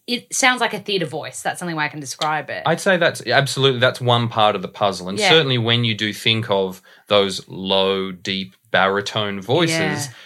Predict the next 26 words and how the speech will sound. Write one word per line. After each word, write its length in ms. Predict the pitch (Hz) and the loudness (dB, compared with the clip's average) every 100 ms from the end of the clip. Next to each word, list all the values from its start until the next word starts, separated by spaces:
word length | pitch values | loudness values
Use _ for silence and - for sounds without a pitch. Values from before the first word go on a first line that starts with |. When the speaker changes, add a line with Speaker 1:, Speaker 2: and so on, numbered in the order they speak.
| - | -6
Speaker 2:
you're 180 | 120 113 | 0 0
hearing 440 | 110 143 127 120 107 | 0 0 2 2 0
a 60 | |
lot 240 | 107 107 104 | 2 2 2
of 140 | 95 | -2
the 60 | 92 | -2
vibrations 1000 | 101 101 95 98 104 - 98 95 90 - | 2 2 2 0 0 -2 -6 -8 -10 -10
in, 280 | 110 98 117 | -10 -10 -10
in 140 | 104 | -8
their 140 | 95 92 | -8 -6
chest. 480 | - 110 - 185 92 | -4 -4 -4 -4 -2
Speaker 1:
Mm-hmm. 80 | 107 | -2
Speaker 2:
Obviously, 480 | 110 113 - 113 | 0 0 -2 -4
the 180 | 98 95 104 - | -4 -8 -12 -20
bones 720 | - 117 120 123 98 101 - - | -4 2 2 2 -4 -6 -10 -8
are 120 | 101 | -8
the 80 | 92 | -8
perfect 640 | - 117 113 113 - - _ _ _ - | -4 0 0 -2 -10 -12 _ _ _ -12
conducting 560 | 104 107 117 - 104 | -4 -2 -2 -4 -10
surface 500 | - 95 87 - 92 | -8 -6 -8 -8 -12
for 100 | - | -6
vibrations. 640 | 98 120 139 226 135 196 165 | 2 2 4 2 2 -2 0
And 80 | 185 | 4
Speaker 1:
Yeah. 120 | 185 | 6
Speaker 2:
vibrations 440 | 156 143 127 113 | 8 6 4 2
are, 180 | 110 | 2